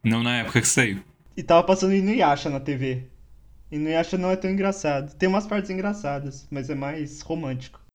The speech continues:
Speaker 1: Eu achei engraçado na época, eu achei
Speaker 2: Jocoso.
Speaker 1: Pois é, é. Eu pe-, eu percebo como meu, meu senso de humor era um pouco desenvolvido.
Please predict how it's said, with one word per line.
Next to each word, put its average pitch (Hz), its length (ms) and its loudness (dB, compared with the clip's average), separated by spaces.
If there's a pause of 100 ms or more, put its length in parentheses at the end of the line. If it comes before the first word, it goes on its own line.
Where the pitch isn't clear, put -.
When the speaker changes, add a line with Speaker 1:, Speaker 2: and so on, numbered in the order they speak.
(100)
Speaker 1:
Eu 131 140 4
achei 135 220 0
engraçado 127 580 2
na 113 160 0
época, 110 320 -2
eu 107 40 0
achei 107 920 0 (240)
Speaker 2:
Jocoso. 160 760 2 (600)
Speaker 1:
Pois 117 260 2
é, 110 340 0 (440)
é. 110 300 0 (280)
Eu 110 640 -2 (140)
pe-, 123 180 2 (400)
eu 127 80 0
percebo 156 380 4
como 165 200 6
meu, 165 380 0
meu 139 240 0
senso 139 240 0
de 147 100 2
humor 135 300 0
era 139 240 -2
um 131 220 -4 (160)
pouco 117 220 0
desenvolvido. 107 880 0